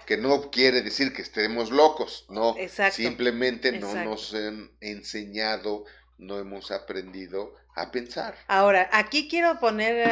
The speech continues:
Speaker 2: algo sobre la mesa que es un poco fuerte lo que voy a decir, pero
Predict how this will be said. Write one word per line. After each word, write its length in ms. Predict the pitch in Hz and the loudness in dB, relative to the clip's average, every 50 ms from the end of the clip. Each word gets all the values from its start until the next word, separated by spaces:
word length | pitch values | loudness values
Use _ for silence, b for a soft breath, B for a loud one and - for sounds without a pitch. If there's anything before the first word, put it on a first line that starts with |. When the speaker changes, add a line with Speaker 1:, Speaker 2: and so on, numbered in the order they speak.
| 214 214 | 2 2
Speaker 2:
algo 300 | 214 220 226 226 240 233 | 0 0 0 -2 -4 -4
sobre 260 | 233 233 196 180 170 | -4 -4 -4 -4 -4
la 140 | 170 175 180 | -4 -4 -4
mesa 420 | 185 196 208 208 - 262 269 262 | -4 -6 -8 -6 -6 -6 -6 -4
que 260 | - 196 180 180 185 | -4 -4 -2 -2 -2
es 140 | 202 196 - | -4 -4 -6
un 140 | 233 226 220 | -8 -6 -6
poco 720 | - 214 208 214 - 226 226 214 202 190 175 156 151 156 - - - - | -6 -8 -6 -4 -2 -2 -2 -2 -2 -2 -4 -4 -6 -10 -14 -20 -6 4
fuerte 360 | 226 240 247 233 233 - 233 | 6 6 6 6 4 0 0
lo 140 | 226 208 - | 0 0 -2
que 80 | 185 | -2
voy 160 | 175 190 202 | -2 0 2
a 40 | 208 214 | 2 2
decir, 420 | 214 208 - - 208 190 190 b b b b b b b b b b _ | 0 -2 -4 -6 -8 -8 -8 b b b b b b b b b b _
pero 420 | - 233 226 226 220 214 208 208 | 6 8 8 8 6 4 2 -2